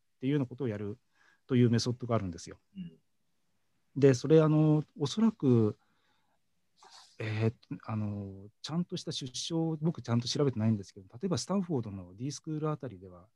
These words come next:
Speaker 1: そういうクリエイティブなアイディアを出してなんかをするときに使ってるんじゃないかなと思うんですよ。
Speaker 2: 物質的な帽子をかぶるんですか？
Speaker 1: かぶるんです。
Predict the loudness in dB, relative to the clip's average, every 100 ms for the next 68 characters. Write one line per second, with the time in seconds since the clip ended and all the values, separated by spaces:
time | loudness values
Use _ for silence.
0 | _ _ _ -16 -14 -14 -14 -6 -4 -4
1 | -8 -10 -8 -4 -2 0 -2 -2 0 0
2 | -2 -8 -14 -16 -16 -12 -12 -14 -20 -20
3 | -12 -10 -8 -10 -16 -14 -10 -12 -14 -14
4 | -12 -12 -12 -12 -14 _ _ -18 2 6
5 | 6 4 2 2 4 6 6 10 10 10
6 | 8 8 6 6 6 2 -10 _ _ _
7 | _ _ -10 -4 -4 -6 -10 -20